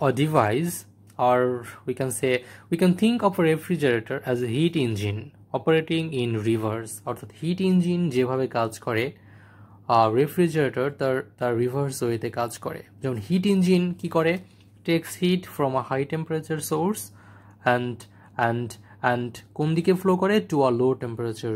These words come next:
region, low temperature region। যেমন হিট ইঞ্জিন, এটা যদি একটা এইচই হিট ইঞ্জিন হয়, এটা হচ্ছে আমার,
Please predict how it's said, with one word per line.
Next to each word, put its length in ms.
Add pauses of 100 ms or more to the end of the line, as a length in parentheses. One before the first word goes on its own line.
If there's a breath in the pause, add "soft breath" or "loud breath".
region, 320 (920)
low 120 (100)
temperature 480 (120)
region। 260 (100)
যেমন 200 (120)
হিট 160
ইঞ্জিন, 420 (440 loud breath)
এটা 180
যদি 240
একটা 120
এইচই 840 (360 soft breath)
হিট 200 (140)
ইঞ্জিন 300
হয়, 320 (460 soft breath)
এটা 180
হচ্ছে 280
আমার, 360